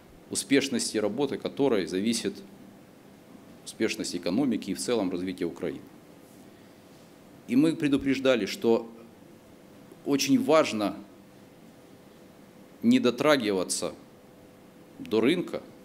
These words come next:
не продумав будущие последствия. И, к моему большому сожалению, мы не были услышаны.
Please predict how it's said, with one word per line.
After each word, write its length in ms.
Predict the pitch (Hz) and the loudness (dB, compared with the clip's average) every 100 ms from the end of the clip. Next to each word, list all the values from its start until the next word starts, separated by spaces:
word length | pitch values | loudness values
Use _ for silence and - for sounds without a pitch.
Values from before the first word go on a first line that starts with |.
| - - - - | -20 -20 -20 -6
не 160 | 107 117 | -2 0
продумав 480 | - 104 143 131 - - - | 0 2 2 2 -2 -12 -10
будущие 360 | 107 101 - - | -6 -6 -6 -8
последствия. 540 | - - 143 - - - - - - - - - - - - - - - - - - - - - - - - | -8 -10 -12 -14 -16 -20 -20 -20 -20 -20 -20 -20 -20 -20 -20 -20 -20 -20 -20 -20 -20 -20 -20 -20 -20 -20 -4
И, 80 | 147 | -2
к 80 | 139 | 2
моему 320 | 175 175 175 | 4 4 4
большому 360 | 139 135 151 | 2 4 2
сожалению, 540 | 131 135 110 135 139 113 | 4 2 2 4 4 4
мы 80 | 113 | 4
не 120 | 123 | 4
были 180 | 104 98 | 2 0
услышаны. 440 | 87 - - - | -2 -8 -12 -14